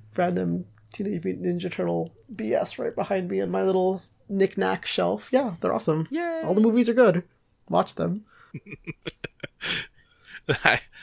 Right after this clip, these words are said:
Speaker 3: I really don't have much of a relationship with Teenage Mutant Ninja Turtles. Uh, the movies are fine, as far as I remember, but I think I've seen them all probably once, and that's enough for me.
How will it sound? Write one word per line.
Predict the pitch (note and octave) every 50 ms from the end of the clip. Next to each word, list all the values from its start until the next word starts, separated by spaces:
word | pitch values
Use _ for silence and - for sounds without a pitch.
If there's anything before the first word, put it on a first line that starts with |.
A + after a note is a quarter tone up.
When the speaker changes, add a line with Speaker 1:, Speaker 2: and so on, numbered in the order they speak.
| - - -
Speaker 3:
I | - - - B2
really | A2 A#2 A2+ F#2 F#3+ F#3+
don't | - A2+ F2 E2+ - - -
have | - - - - - -
much | A#2 G#2+ G2 F#2+ - -
of | G#2+
a | G#2 - - -
relationship | - - - - - - C3 - - - - - -
with | E2 -
Teenage | - G2+ F#2 F2 F2 E2+ F#2+
Mutant | F#2 F#2 F#2 F#2 F#2
Ninja | F#2 F#2 F#2 F2+
Turtles. | - G2 G2 G2 G2+ G#2+ - - _ - - - - - - - _ - -
Uh, | - G#2 G#2 G2+ G2 G2 G2 F2
the | E2 G2 G#2
movies | G#2+ A2 A2 A2+ G#2+ G#2
are | G#2+ G#2+
fine, | A2 - - - - - - - - F2+ F2 F2+ F#2+ G2+ G#2+ B2+ C#3 C#3+ D3+ D#3 D3+ C#3+ _ _ _ _ _ _ - -
as | A2+ B2 -
far | - - A#2 A#2 B2
as | B2+ B2+
I | B2+ A#2+
remember, | B2 B2 B2 B2 A#2+ A#2+ B2 B2+ C3 B2+
but | C3 G2 F2+
I | F2
think | F#2 - G2 F#2+
I've | F2 E2+ - -
seen | - G2+ F#2 F2 F2 F2 - -
them | F2 F2+ F2+ F2 F2+ F2+ F2 - - -
all | E2+ F2+ F2+ F2+ F#2 F2+
probably | - - - G2 F#2+ G2+ F#2+ F#2+ G2+ G2+ G2+ G2+ G#2 -
once, | F2 F#2 G2 A#2 C3 - - - - - - - - _ _ _ _ _ _ _ _ _ _ _ - -
and | A2 G#2+
that's | G#2+ - -
enough | B2 A#2 A#2+ B2
for | - - C2+
me. | - -